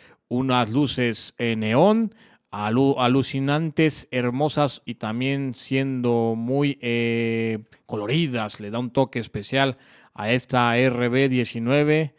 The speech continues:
y pues a, ad hoc con la cuestión de Las Vegas. Muy hermosa, muy chula, de preciosa. Le ponemos un nueve de diez.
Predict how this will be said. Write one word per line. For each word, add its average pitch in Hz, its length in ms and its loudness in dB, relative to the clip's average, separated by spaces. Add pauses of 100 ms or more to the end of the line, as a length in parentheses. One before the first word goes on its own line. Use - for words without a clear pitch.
(380)
y 165 180 6
pues - 420 -2
a, 113 520 2 (180)
ad 120 320 -2
hoc 156 320 2
con 120 300 -2
la 110 140 -2
cuestión 139 680 -2
de 127 480 4
Las 127 260 0
Vegas. 95 560 -18
Muy 156 240 2
hermosa, 98 440 -4
muy 175 320 2
chula, 165 280 0
de 110 100 -2
preciosa. 127 520 -2 (240)
Le 107 100 -10
ponemos 156 880 -2
un 143 480 2 (220)
nueve 120 420 0
de 113 200 -2
diez. - 420 -14